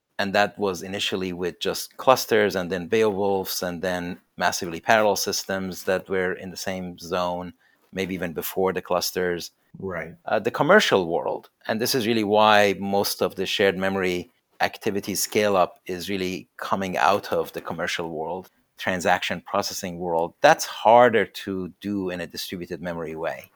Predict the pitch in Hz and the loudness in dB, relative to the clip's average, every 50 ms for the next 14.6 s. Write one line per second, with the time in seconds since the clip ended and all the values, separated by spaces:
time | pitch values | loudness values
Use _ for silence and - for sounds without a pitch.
0 | _ - 95 101 95 85 98 87 87 - - 104 101 98 - - - 104 - - | _ -4 -2 -2 -2 -2 -6 -8 -10 -4 0 0 0 0 0 -2 -4 -4 -4 -4
1 | - 104 95 92 85 - - - 107 107 104 104 101 95 92 92 92 90 95 90 | -6 -4 -4 -6 -8 -8 -8 -4 -2 0 0 0 0 0 0 -2 -4 -4 -4 -4
2 | 90 90 90 92 98 92 - - - - - 92 - 98 90 87 85 78 - - | -2 0 0 0 0 -2 -6 -12 -16 -12 -12 -6 -2 0 0 0 0 -2 -6 -12
3 | - _ _ _ _ _ _ _ _ - 95 92 92 92 90 87 - - - 87 | -16 _ _ _ _ _ _ _ _ -8 -2 2 2 2 2 0 -2 -4 -6 -6
4 | 90 - - 85 - 95 90 87 85 85 - - - _ 104 95 95 92 90 95 | -6 -6 -6 -6 -6 -6 -6 -6 -6 -6 -8 -10 -4 _ 2 2 2 2 0 -2
5 | 95 92 87 87 - - 87 87 90 87 87 87 - _ _ 90 90 - 87 90 | -2 -2 -4 -6 -4 -4 -4 -4 -6 -6 -8 -12 -14 _ _ -12 -6 -4 -2 0
6 | 90 90 90 - 85 98 95 92 92 98 95 92 92 90 87 85 85 85 85 82 | 0 0 -2 -2 -2 -4 -4 -4 -4 -4 -2 -2 -2 -2 -2 -4 -4 -4 -6 -6
7 | 78 - - 80 76 - - - - - _ _ _ _ _ _ _ _ _ _ | -6 -6 -6 -6 -6 -6 -8 -8 -10 -14 _ _ _ _ _ _ _ _ _ _
8 | _ - - - 101 95 95 92 92 - - _ _ - 107 - - - 117 104 | _ -6 0 2 4 4 4 2 0 -4 -10 _ _ -2 -2 -2 -4 -2 0 0
9 | 95 90 - 101 - - - 92 87 - 101 95 85 73 - 98 - _ _ _ | 0 2 0 0 -2 -2 -8 -10 -8 -8 -8 -8 -8 -8 -10 -12 -18 _ _ _
10 | _ _ _ _ _ _ - 165 160 143 127 - 143 143 170 170 - _ - 143 | _ _ _ _ _ _ 6 6 8 6 6 6 4 4 4 2 -4 _ -2 -2
11 | 120 - - - 139 143 147 139 - - - 147 139 131 123 117 104 101 95 - | 0 0 2 4 4 4 6 6 4 6 6 4 4 4 2 2 0 0 -2 -2
12 | - 139 135 156 151 120 98 90 90 92 95 - _ _ _ - - 160 160 160 | 0 0 0 2 2 0 -2 -4 -6 -8 -10 -14 _ _ _ 2 6 8 10 10
13 | 180 190 170 - - 175 160 - 160 135 120 113 107 101 - - - 175 151 127 | 10 10 8 8 8 10 10 10 8 8 6 4 0 -2 -2 2 6 6 6 6
14 | 107 113 117 135 139 123 92 82 82 80 - | 4 2 0 0 0 -2 -2 -4 -6 -10 -12